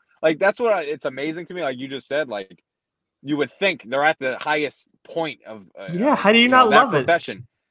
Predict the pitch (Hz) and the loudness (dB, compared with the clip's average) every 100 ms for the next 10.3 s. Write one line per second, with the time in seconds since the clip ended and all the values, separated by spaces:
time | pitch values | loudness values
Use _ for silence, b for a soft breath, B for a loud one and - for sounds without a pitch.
0 | _ 196 202 294 214 302 349 240 196 180 | _ 0 2 2 2 2 4 4 2 -2
1 | 139 165 190 131 208 - 185 151 143 - | -6 -4 -4 -4 -6 -6 -6 -2 -4 -4
2 | _ _ _ _ 294 233 _ _ _ _ | _ _ _ _ -10 -10 _ _ _ _
3 | _ _ _ _ 185 190 190 196 208 226 | _ _ _ _ -2 2 4 4 4 4
4 | 247 190 196 208 190 165 151 135 131 139 | 2 2 2 2 0 2 2 2 4 4
5 | 160 - 143 139 147 143 160 143 131 - | 2 -4 -6 -2 2 2 2 0 0 2
6 | 139 139 139 117 127 127 113 107 117 120 | 2 2 0 2 2 0 -4 -6 -8 -6
7 | 123 127 - 135 139 139 143 139 123 - | -4 -4 0 2 2 2 0 0 0 2
8 | 117 107 - - 135 - - - - - | 0 0 -8 -14 -12 -10 -10 -12 -8 -8
9 | - b b 135 139 143 143 139 147 156 | -8 b b 2 6 6 6 6 6 6
10 | 147 - 151 | 4 -2 -6